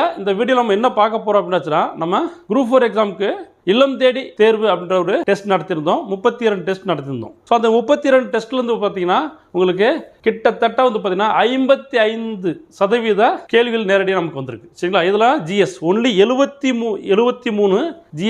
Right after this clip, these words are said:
எஸ்ல வந்து பாத்தீங்கன்னா, எழுபத்தி மூணு கேள்விகள், சரிங்களா? So, அதுல இருந்து முப்பத்தி இரண்டு கேள்விகள் டைரக்டாவும், எட்டு கேள்விகள் வந்து பாத்தீங்கன்னா, இன்டைரக்டா வந்து நம்மளுடைய கொஸ்டின்ஸ் வந்து ரிஃப்ளெக்ட் ஆயிருக்கு. இதுல இல்லம் தேடி தேர்வு வந்து முப்பத்தி இரண்டு கேள்விகள் வந்து பாத்தீங்கன்னா, டைரக்டா வந்திருக்குது. மீதி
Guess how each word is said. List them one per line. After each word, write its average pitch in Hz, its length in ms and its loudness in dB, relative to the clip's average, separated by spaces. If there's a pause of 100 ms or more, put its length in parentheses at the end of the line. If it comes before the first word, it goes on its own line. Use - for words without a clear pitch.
எஸ்ல 202 180 -2
வந்து 175 160 -2
பாத்தீங்கன்னா, 165 360 -2
எழுபத்தி 196 280 0
மூணு 175 180 0
கேள்விகள், 170 320 0 (140)
சரிங்களா? 175 260 0 (460)
So, 202 80 2 (120)
அதுல 254 300 2 (220)
இருந்து 233 320 0 (520)
முப்பத்தி 269 520 2
இரண்டு 254 240 4 (240)
கேள்விகள் 254 440 2 (220)
டைரக்டாவும், 214 640 0 (480)
எட்டு 214 220 0 (100)
கேள்விகள் 262 320 2
வந்து 214 140 -4
பாத்தீங்கன்னா, 254 320 0
இன்டைரக்டா 208 440 2
வந்து 185 180 -2
நம்மளுடைய 196 360 -2
கொஸ்டின்ஸ் 190 280 -4
வந்து 220 160 0
ரிஃப்ளெக்ட் 165 300 -6
ஆயிருக்கு. 107 220 -8 (160)
இதுல 170 180 2 (100)
இல்லம் 208 220 0
தேடி 185 200 2
தேர்வு 165 180 -2
வந்து 196 140 -2 (140)
முப்பத்தி 208 380 -6 (440)
இரண்டு 175 280 0
கேள்விகள் 214 280 4
வந்து 170 100 -4
பாத்தீங்கன்னா, 208 200 -2
டைரக்டா 196 280 2
வந்திருக்குது. 170 340 -2 (320)
மீதி 185 220 0